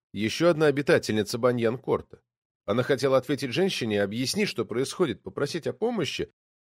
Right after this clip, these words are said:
но не смогла издать ни звука. Последовало мгновение тишины. Обе женщины ждали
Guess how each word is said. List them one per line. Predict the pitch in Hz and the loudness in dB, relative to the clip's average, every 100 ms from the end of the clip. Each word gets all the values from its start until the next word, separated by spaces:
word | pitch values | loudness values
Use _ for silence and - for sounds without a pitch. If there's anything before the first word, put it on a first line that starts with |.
| _ _ _ _ - | _ _ _ _ -10
но | 101 120 | -4 -2
не | 131 | -2
смогла | 120 165 160 151 | 0 -2 2 2
издать | 131 123 110 110 | 2 2 0 -2
ни | |
звука. | 117 110 - - _ _ _ _ _ _ _ _ _ _ _ _ _ _ _ _ | -8 -10 -12 -18 _ _ _ _ _ _ _ _ _ _ _ _ _ _ _ _
Последовало | - 101 123 127 123 120 | 0 2 2 4 4 4
мгновение | 113 107 117 123 113 107 | 2 2 4 4 2 0
тишины. | - 107 123 135 170 165 _ _ _ _ _ _ _ _ - | -2 -4 -2 -2 -4 -8 _ _ _ _ _ _ _ _ -2
Обе | 127 127 | 0 2
женщины | 123 143 - 127 | 0 0 0 0
ждали | 117 110 147 131 117 | 0 4 6 6 4